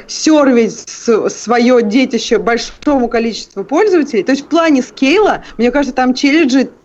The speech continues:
прям хоть отбавляй. То есть действительно там, я думаю, много вещей можно сделать эффективнее. Может быть, там нет челленджа в плане какой-то разработки именно новых фич, как там в A W S, но мне кажется, что челленджа должны быть, в общем, люди, которые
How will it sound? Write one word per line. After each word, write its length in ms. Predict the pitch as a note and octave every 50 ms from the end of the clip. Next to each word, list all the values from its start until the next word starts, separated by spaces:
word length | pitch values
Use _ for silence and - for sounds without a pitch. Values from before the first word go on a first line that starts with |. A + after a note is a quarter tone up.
| - - _
прям 340 | - B3+ B3 A#3+ A#3+ A#3 A3+
хоть 220 | - - B3+ -
отбавляй. 760 | A#3 G3+ G3 A3 A3 G3+ A3+ G#3 A#3 A#3 A3 G3+ E3+ C#3+ - - - - - _ -
То 80 | A3+
есть 100 | B3 G#3
действительно 480 | G3+ B3+ B3+ - D#4+ F4 F4 D#4+ C#4+ C4
там, 140 | B3+ A#3 A#3
я 80 | A3+
думаю, 260 | G#3+ A#3 A#3 A#3+ A#3
много 240 | B3 C4 B3+ A3 B3
вещей 200 | A3+ A3+ - B3
можно 280 | A3 G#3 G#3 F#3+ G#3+ G#3+
сделать 300 | F#3+ G#3 G3+ G3 - F#3+
эффективнее. 560 | - - - - A#3 A3+ G3 F3+ D#3 C#3 C#3+ - - - -
Может 360 | G#3 G#3+ A3+ B3+ D4+ D#4 D4
быть, 160 | C#4 D#4+ D#4+
там 200 | D#4+ D4 D4 D4
нет 240 | D4 D#4 D#4 C4+ D#4
челленджа 920 | - - D#4 C#4+ C#4 C#4 C#4 C#4 C#4 C#4 A#3+ A#3+ B3 A#3+ A#3+ G#3+ - - - - - - -
в 100 | _ _ _ -
плане 260 | A#3+ A#3+ A#3+ B3 A#3+
какой-то 360 | A3 A3 A3+ B3+ B3 A#3+ A#3
разработки 580 | A3 A#3 A3 A#3+ A#3 A3 B3+ B3+ B3 B3 - A#3+
именно 220 | A#3 A#3 A3+ A3+
новых 360 | A3+ A#3 A#3 A3+ G#3+ G#3+ G#3 -
фич, 440 | - - B3+ A#3+ G#3 - - - _ _
как 300 | - A3 G#3 G#3+ - -
там 260 | - G3+ F#3 F#3 F3+
в 40 | F3+
A 100 | G#3 G3+
W 340 | G3 G3+ F#3+ G3 G3+ G3+ A3
S, 220 | B3+ G4+ G4+ - B3+
но 80 | B3
мне 140 | B3+ C4+ C#4
кажется, 260 | C#4+ E4 D#4+ D#4+ D#4
что 200 | - - - B3+
челленджа 600 | - - C4 B3+ C#4+ D#4+ D#4+ C#4 B3+ C#4 A3 - - - - - - _ _ -
должны 420 | F3 F3+ B3+ D4+ C#4+ E4 G4 F4+
быть, 160 | C4+ A#3+ G#3
в 40 | A3
общем, 220 | A3 G#3 - - A3+
люди, 240 | A3+ D4+ F4 F4+
которые 540 | - - G#3+ G#3+ G#3+ G3+ G3 F#3 F3+ F3+ F3+